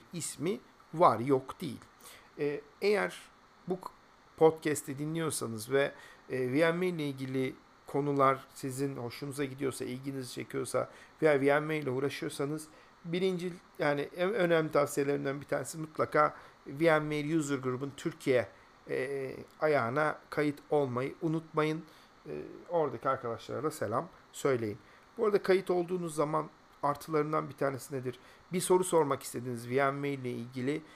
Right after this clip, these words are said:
soruyu direkt gidip forumda yazdığınız zaman kayıtlı olan kişilerin,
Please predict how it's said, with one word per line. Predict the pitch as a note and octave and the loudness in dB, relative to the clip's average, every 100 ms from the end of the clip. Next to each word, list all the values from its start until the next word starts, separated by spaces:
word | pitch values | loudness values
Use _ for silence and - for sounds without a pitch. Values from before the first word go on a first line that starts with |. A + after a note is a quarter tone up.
| - | -20
soruyu | - G3+ G3+ G3+ E3+ | 0 4 4 4 2
direkt | F3+ F3 - | 2 2 -2
gidip | F3 C#3+ E3 - - - | -4 -4 -4 -14 -20 -20
forumda | - E3+ F#3+ E3 D3 | 0 2 2 2 4
yazdığınız | C3+ D#3 D#3 E3+ F3+ D#3+ | 4 2 0 -4 -4 0
zaman | C#3 C3 C#3 - - - | 2 2 -2 -6 -20 -12
kayıtlı | - D3+ D#3+ - G3+ | 0 0 0 2 2
olan | D#3 B2+ C3+ | 4 0 -2
kişilerin, | - - D#3+ C3 A#2+ D3+ | -8 -10 -2 -2 0 -4